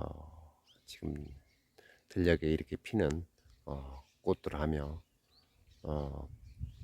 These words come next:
벌소리 들으며, 어, 이렇게 자연을 느끼고 가는 것만도 감사한 마음으로, 어, 마음 편하게, 어, 낚싯대 정리하고, 어, 집으로 가서,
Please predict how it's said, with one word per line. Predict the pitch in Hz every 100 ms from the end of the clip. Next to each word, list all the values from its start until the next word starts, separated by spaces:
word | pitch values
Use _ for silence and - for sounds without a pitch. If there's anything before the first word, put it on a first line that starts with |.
| - - - -
벌소리 | - 92 - 90 82
들으며, | - 90 82 73 - _ _ - - - - - - -
어, | 76 73 67 - -
이렇게 | - - -
자연을 | - 87 82 78
느끼고 | 90 - 92 80
가는 | 73 87 87
것만도 | 85 80 78 76 73 92 - - - - - - -
감사한 | 87 95 90 90 85
마음으로, | 82 87 90 90 71 - - - - -
어, | 87 76 73 69 -
마음 | 73 85 73
편하게, | - 104 101 85 - - - - - - - - - -
어, | 73 69 - - - - - - -
낚싯대 | 87 87 - 92
정리하고, | - 92 92 87 110 95 90 - - - - - - - - _ _
어, | 73 71 71 71 73
집으로 | - 80 82
가서, | 76 82 87 -